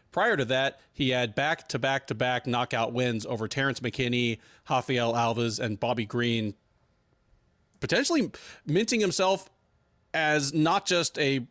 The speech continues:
reliable, fun guy to watch, knockout artist, but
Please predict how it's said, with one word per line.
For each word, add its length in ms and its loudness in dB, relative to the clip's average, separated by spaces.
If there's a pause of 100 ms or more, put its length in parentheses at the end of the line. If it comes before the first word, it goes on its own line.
(160)
reliable, 800 2
fun 260 0
guy 220 2
to 80 4
watch, 500 2 (360)
knockout 500 2
artist, 360 2
but 200 0